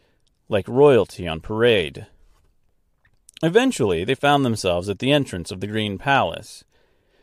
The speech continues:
which was not so much a palace, but more of a large spire.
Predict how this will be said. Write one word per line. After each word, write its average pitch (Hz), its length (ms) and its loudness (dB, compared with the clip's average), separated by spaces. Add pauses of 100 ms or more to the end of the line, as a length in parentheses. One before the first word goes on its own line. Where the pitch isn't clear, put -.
(120)
which 170 180 0
was 190 120 0
not 226 220 0
so 165 240 2
much 139 280 2
a 117 60 -4
palace, 127 760 0
but 127 140 2
more 160 360 2
of 120 80 2
a 123 40 4
large 123 540 4
spire. 139 560 2